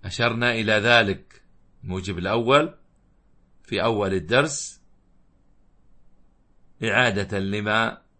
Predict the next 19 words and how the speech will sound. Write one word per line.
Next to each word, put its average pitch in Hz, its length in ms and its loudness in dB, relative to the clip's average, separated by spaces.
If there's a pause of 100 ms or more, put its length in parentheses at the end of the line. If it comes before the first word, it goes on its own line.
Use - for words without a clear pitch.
(140)
مر 113 320 -2
معنا 98 320 -2
في 95 100 -8
الدرس 101 360 -6
السابق. 98 600 -4 (580)
الموجب 90 300 -8
الأول 101 420 -2
للرد 123 300 0
هو 110 120 -2
السقط 131 400 -4
في 113 120 -4
الإسناد، 95 720 -2 (840)
ثم 143 240 -4
بدأنا 107 440 2
درسنا 101 640 -4 (140)
اليوم 135 520 2 (1040)
وهو 95 180 -6
الدرس 98 340 -6
التاسع 107 580 0